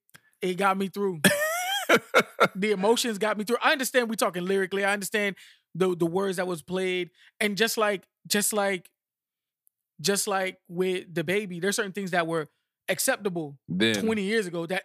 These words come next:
Speaker 1: aren't acceptable now.
Speaker 2: Right.
Speaker 1: You know what I'm saying? That, I mean, that's just 'cause society grows, and I understand that. It's like when you watch an episode of Martin, there's a lot of shit going on in that show that is fucked up that you really shouldn't say
Speaker 2: You
Speaker 1: now
Speaker 2: don't even
Speaker 1: today.
Speaker 2: have to go back that far.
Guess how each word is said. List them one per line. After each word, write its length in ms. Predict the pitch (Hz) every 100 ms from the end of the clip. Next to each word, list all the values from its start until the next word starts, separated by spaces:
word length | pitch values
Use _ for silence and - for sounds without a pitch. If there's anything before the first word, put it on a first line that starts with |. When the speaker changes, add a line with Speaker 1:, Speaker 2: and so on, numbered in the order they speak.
| _
Speaker 1:
aren't 200 | 208 196
acceptable 480 | 175 185 165 160 160
now. 320 | 170 170 127
Speaker 2:
Right. 300 | 107 95 80 - _
Speaker 1:
You 80 | 190
know 60 |
what 60 | 202
I'm 60 | 190
saying? 340 | 208 208 208 - - _
That, 200 | 214 190
I 60 | 226
mean, 260 | 240 214 190 _
that's 180 | 202 196
just 180 | 226
'cause 140 | - 214
society 600 | 208 170 208 202 202 196
grows, 420 | 165 214 180 156
and 100 | 175
I 40 |
understand 580 | 196 214 185 - 208 180
that. 160 | 156 120 - -
It's 120 | 277
like 120 | 330
when 100 | 277
you 80 | 320
watch 180 | 277 262
an 80 | 226
episode 280 | 226 240 202
of 60 |
Martin, 380 | 185 262 180 147 - _ _
there's 140 | 370
a 40 | 220
lot 140 | 220
of 60 | -
shit 180 | 254
going 180 | 180 214
on 140 | 214 208
in 80 |
that 160 | 202 214
show 300 | - 233 233 - _
that 120 | 190
is 180 | 151 - -
fucked 320 | 277 214 -
up 200 | 254 185
that 140 | 190 165
you 80 |
really 180 | 208 233
shouldn't 320 | 190 247 190
say 200 | 160 202
Speaker 2:
You 280 | 170 156 160
Speaker 1:
now 60 | 190
Speaker 2:
don't 80 | 120
even 160 | 110
Speaker 1:
today. 100 | 107 104
Speaker 2:
have 60 |
to 60 | 127
go 120 | 101
back 220 | 95 87
that 220 | 113 147
far. 480 | - 85 71 82 -